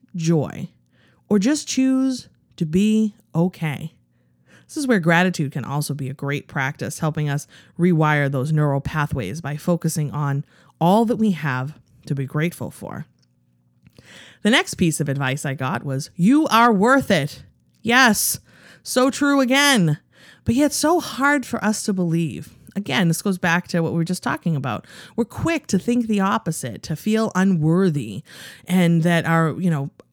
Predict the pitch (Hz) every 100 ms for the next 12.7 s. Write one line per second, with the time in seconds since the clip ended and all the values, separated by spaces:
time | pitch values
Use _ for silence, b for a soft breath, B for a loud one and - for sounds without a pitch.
0 | _ _ - 180 170 - 196 208 202 185
1 | 160 160 151 139 135 160 160 170 156 156
2 | 160 147 151 156 160 165 170 185 180 165
3 | 165 180 175 170 120 - - 143 143 143
4 | 151 151 156 156 151 - 127 123 127 B
5 | B - 151 156 170 165 165 190 139 -
6 | 165 160 165 B B - 202 440 480 -
7 | 254 220 196 190 190 180 151 151 156 151
8 | 147 160 180 214 233 - 269 277 294 311
9 | - _ _ - 240 254 330 359 254 247
10 | 233 254 - - 208 196 208 - 196 202
11 | 190 196 185 170 190 226 160 143 156 B
12 | B B B _ - 175 233